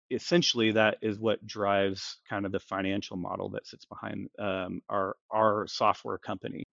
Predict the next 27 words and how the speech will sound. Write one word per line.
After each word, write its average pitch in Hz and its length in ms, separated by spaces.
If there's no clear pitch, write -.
And 123 120
so 123 340
really 151 360
all 123 140
three 143 320
of 107 80
those 98 220
things 98 360
matter, - 440
right? 113 280
It's - 200
not 147 260
just 117 500
the 120 120
human 110 640
to 120 140
the 98 100
customer. 104 640
Um, 98 560
if, - 200
if - 300
you 135 580
don't 147 220
have 160 160
a 127 40
strong 131 380
vision, 113 500